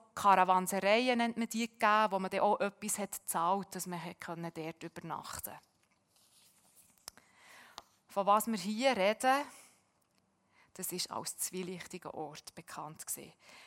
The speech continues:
Wir können uns vielleicht so vorstellen wie eine Kneipe, ein Puff und ein Casino in einem Raum.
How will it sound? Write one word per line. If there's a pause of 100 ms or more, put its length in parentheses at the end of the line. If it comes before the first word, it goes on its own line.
(260)
Wir
können
uns
vielleicht
so
vorstellen
wie
eine (1160)
Kneipe,
ein (160)
Puff
und
ein
Casino
in
einem
Raum.